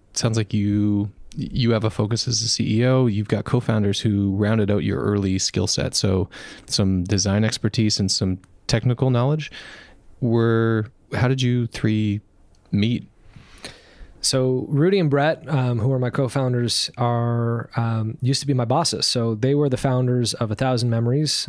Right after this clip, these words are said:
Speaker 2: uh, down in San Francisco, along with a third partner, uh, by the name of Jonathan. And Jonathan and I had, he was my first project manager when I started at McKinsey.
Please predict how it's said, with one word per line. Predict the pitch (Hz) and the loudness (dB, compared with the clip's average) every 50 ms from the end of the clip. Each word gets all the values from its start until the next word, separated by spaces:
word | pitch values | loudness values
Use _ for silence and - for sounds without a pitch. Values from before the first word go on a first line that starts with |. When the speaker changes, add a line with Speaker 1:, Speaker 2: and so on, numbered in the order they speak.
| - - | -4 -2
Speaker 2:
uh, | 123 117 117 113 | -2 0 0 0
down | 113 120 120 127 127 | 0 0 0 2 0
in | 120 | 0
San | - 131 123 | 0 0 -2
Francisco, | 107 101 - - 123 - - - 131 127 127 127 117 120 | -2 -2 -2 -2 -2 -2 0 0 0 0 2 0 0 0
along | 117 120 123 120 | 0 2 2 0
with | 120 110 - 120 | 0 0 -2 -2
a | 110 | -2
third | - - 135 123 113 | 0 0 0 0 0
partner, | - 131 127 113 120 123 123 120 117 110 - - | 0 -2 0 0 0 0 0 0 -2 -4 -4 -2
uh, | 120 117 113 113 | -2 -2 0 0
by | 113 113 113 | 0 0 0
the | 117 | 0
name | 117 117 113 | 0 0 -2
of | 110 104 | -2 -2
Jonathan. | - 117 120 123 - - 120 113 127 147 - - _ - - - - _ - - - - - - - - | -2 0 0 0 -2 -2 -2 -2 -2 -4 -6 -8 _ -20 -20 -20 -20 _ -20 -20 -20 -20 -20 -18 -10 -4
And | 127 127 123 120 120 120 117 117 - - - - - - - - - - - - 135 | -2 0 0 0 0 0 -2 -4 -4 -8 -14 -18 -18 -16 -16 -16 -16 -14 -8 -4 0
Jonathan | 123 131 135 151 156 - 180 160 | 2 2 4 2 2 2 2 2
and | 143 131 127 | 4 4 2
I | 131 135 139 139 135 123 | 2 2 2 2 2 0
had, | 104 113 123 113 117 - - | 0 0 -2 -2 -4 -8 -6
he | - 101 151 | -2 0 2
was | 160 151 - | 2 2 2
my | 139 131 | 0 0
first | 117 - - 165 160 - - - 135 - - - - | 0 0 0 0 0 0 0 -2 -4 -4 -6 -12 -8
project | - - 135 143 139 139 127 | -2 0 0 2 2 0 0
manager | 131 123 120 117 117 107 104 117 113 | 0 0 0 0 0 0 0 0 0
when | 113 113 117 | 0 0 0
I | 113 | 0
started | - - - 120 113 113 110 | -2 0 0 0 0 0 0
at | 101 | -2
McKinsey. | 104 - - 127 117 107 98 85 - | -2 -2 -2 -2 -2 -2 -4 -6 -6